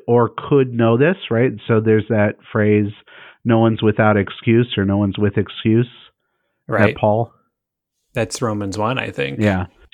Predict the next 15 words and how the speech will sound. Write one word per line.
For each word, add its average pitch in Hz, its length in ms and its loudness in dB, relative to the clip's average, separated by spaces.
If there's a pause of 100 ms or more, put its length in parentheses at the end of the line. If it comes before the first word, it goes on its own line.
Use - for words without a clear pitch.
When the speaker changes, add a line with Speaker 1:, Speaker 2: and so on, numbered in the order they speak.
(140)
Speaker 1:
Because 123 600 2 (100)
the 120 140 2
idea 120 580 2
is 107 140 -6
that 110 320 0 (120)
truth 143 280 2
is 131 180 2
accessible 131 920 0
to 135 100 0 (100)
everyone. 139 880 0
It 120 160 2
is 113 480 2 (840)
above 117 760 2
all 123 280 0
contexts. 147 800 -2